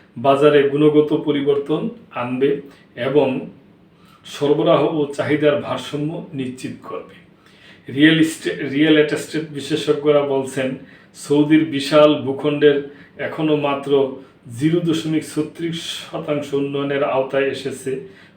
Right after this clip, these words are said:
ফলে এই নতুন আইনের মাধ্যমে দেশের প্রাকৃতিক ও ভৌগোলিক সম্পদ ব্যবহারে নতুন সম্ভাবনা সৃষ্টি হবে, যা ভিশন টু থার্টি, দুই হাজার তিরিশের লক্ষ্যমাত্রা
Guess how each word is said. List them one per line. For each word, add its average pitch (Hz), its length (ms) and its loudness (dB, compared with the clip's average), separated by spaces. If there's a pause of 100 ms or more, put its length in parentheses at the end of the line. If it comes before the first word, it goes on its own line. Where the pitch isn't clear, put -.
(120)
ফলে 147 200 2
এই 147 220 -2
নতুন 147 400 0
আইনের 143 460 -2
মাধ্যমে 135 580 -2
দেশের 131 540 -2 (400)
প্রাকৃতিক 156 580 -4
ও 143 40 0
ভৌগোলিক 135 580 0
সম্পদ 139 400 -4
ব্যবহারে 131 640 -2 (640)
নতুন 143 360 0
সম্ভাবনা 143 680 0 (300)
সৃষ্টি - 500 -4
হবে, 110 320 -10 (560)
যা 123 380 0
ভিশন 170 600 -4 (400)
টু 160 220 -2
থার্টি, 143 480 -2 (720)
দুই 135 240 -4
হাজার 139 320 2
তিরিশের 160 460 -4
লক্ষ্যমাত্রা 143 1000 -4